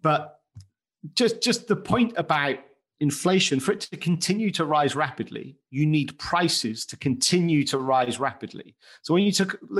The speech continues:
think about oil, right? At the moment, oil is trading at sixty-three bucks, okay? Um, this time last year, oil was trading, like, down at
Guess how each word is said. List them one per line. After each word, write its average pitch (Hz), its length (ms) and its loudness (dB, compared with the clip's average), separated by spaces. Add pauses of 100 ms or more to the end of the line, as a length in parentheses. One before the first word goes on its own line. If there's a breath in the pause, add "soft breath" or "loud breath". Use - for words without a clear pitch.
think - 220 0
about 180 220 2
oil, 120 320 2
right? 110 220 -6
At 151 120 -12
the 156 60 0
moment, 147 400 2
oil 143 260 2
is 117 100 2
trading 110 380 -2
at - 160 -12
sixty-three 117 560 -4
bucks, - 480 -6 (160)
okay? 107 340 -4 (600 loud breath)
Um, 120 260 2
this 214 220 4
time 156 300 0
last 127 380 0
year, 110 380 0
oil 123 340 0
was 113 140 -2
trading, 107 540 -4 (240)
like, 98 220 -2 (200)
down 107 280 0
at 101 160 -8